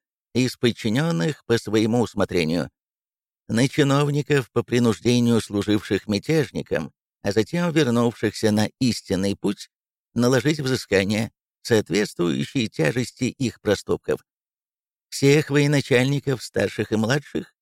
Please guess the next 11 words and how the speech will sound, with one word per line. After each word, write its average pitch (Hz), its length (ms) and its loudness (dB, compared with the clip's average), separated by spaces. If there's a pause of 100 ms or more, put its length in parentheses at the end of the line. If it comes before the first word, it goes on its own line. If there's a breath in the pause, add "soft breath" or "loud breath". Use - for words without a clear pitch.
(160)
отличившихся 101 920 -2
при 107 220 -2
подавлении 98 680 -2
мятежа, 143 640 -6 (480)
наградить 143 960 0 (120)
или 151 220 2
повысить 165 800 -2
по 151 120 2
возвращении 127 840 0
в - 80 -12
столицу. 69 560 -14